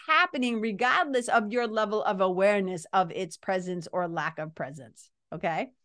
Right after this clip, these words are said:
So these are some of the things. And I'm gonna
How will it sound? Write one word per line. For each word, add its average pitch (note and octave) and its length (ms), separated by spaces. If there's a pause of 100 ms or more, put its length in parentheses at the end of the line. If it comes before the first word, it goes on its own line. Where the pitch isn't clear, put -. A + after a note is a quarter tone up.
(800)
So A3 160
these D#4 240
are F4 60
some C#4+ 200
of C4 80
the C4 100
things. G3+ 460 (640)
And B3+ 360
I'm C4+ 200
gonna E4 220